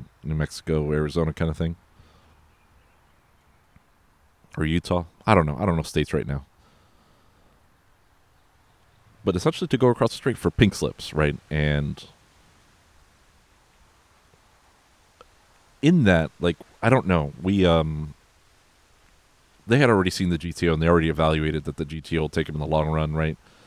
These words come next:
He comes up and he's beeping and he passes, and apparently you just have to fucking beep like a maniac in nineteen seventy to pass somebody, whereas nowadays you just fucking pass them when the passing's good. But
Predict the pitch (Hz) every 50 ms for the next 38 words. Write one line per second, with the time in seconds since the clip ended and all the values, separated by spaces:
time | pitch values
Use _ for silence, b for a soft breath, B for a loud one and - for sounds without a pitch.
0 | b b b b b b b b b b _ _ _ _ _ - 107 - - 98
1 | 85 - 87 82 80 - 76 78 73 69 69 85 82 76 - 82 80 78 76 76
2 | 76 73 76 - - 82 80 76 78 - 80 76 71 78 76 73 - 85 87 87
3 | 80 78 78 78 76 - - - 90 - 78 73 - - - - - - - -
4 | - 92 - - 80 76 - - 87 82 - 80 78 - 73 69 80 80 80 76
5 | 73 71 71 - 73 71 71 76 73 - - 80 76 71 71 76 78 - - -
6 | - 85 80 78 80 73 73 71 71 - 82 80 80 - - 87 85 85 87 90
7 | 92 87 - - 76 80 78 76 71 - - B B B B B B B B -
8 | 98 107 101 92 87 80 78 80 78 - - - _ _ - - - 80 78 -
9 | 73 - 80 76 73 - 80 76 73 71 71 - - 73 71 - 76 69 - -
10 | 76 73 67 - - - _ _ _ _ _ _ _ _ _ - _ _ _ _
11 | _ _ _ _ _ _ _ _ _ _ _ _ _ _ - _ _ - 85 76
12 | - 82 78 76 76